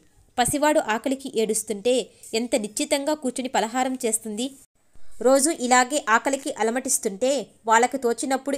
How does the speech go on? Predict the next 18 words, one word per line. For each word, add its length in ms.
ఎప్పుడో 280
పాలు 280
పడుతున్నారన్నమాట. 920
దుఃఖం 360
పొంగి 260
పొర్లింది 480
కమలకి. 540
తనని 180
తానే 320
తిట్టుకుంది. 600
భుజం 300
మీద 180
నిశ్రాసన 640
వచ్చినట్టు 520
వాలిపోయిన 580
బాబుని 540
గుండెలు 300
కదుముకుంది. 640